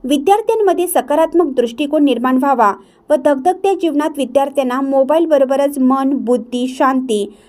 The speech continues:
मिळवण्यासाठी योग शिक्षण घेणं गरजेचं आहे, असं मत पीएम श्री मराठी सरकारी प्रायमरी शाळेचे मुख्याध्यापक श्री पकाले सर यांनी केले. ते आयोजित आंतरराष्ट्रीय योग दिन कार्यक्रम दरम्यान बोलत होते.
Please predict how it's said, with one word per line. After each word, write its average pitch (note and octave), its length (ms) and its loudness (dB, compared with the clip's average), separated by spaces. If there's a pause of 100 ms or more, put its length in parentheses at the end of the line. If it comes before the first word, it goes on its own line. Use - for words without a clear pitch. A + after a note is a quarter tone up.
(120)
मिळवण्यासाठी F4+ 600 2
योग D4 400 2
शिक्षण E4 360 -2
घेणं D4 280 2 (120)
गरजेचं C4 460 0
आहे, G3+ 320 0 (400)
असं B3+ 260 2
मत C#4+ 280 0 (500)
पीएम F#4 360 4
श्री E4 420 -6 (160)
मराठी F#4 420 2
सरकारी D4 460 0
प्रायमरी D4+ 480 0
शाळेचे C#4 400 0
मुख्याध्यापक C4 760 -2 (380)
श्री F#4 120 2
पकाले D#4+ 520 0
सर A#3 260 0 (340)
यांनी B3+ 240 0
केले. G#3+ 320 0 (640)
ते C4+ 60 2
आयोजित D4+ 480 0
आंतरराष्ट्रीय F4 760 0
योग D4+ 240 -2
दिन E4 180 2
कार्यक्रम C#4+ 500 0
दरम्यान D4 380 0
बोलत A#3 300 0
होते. A3+ 320 0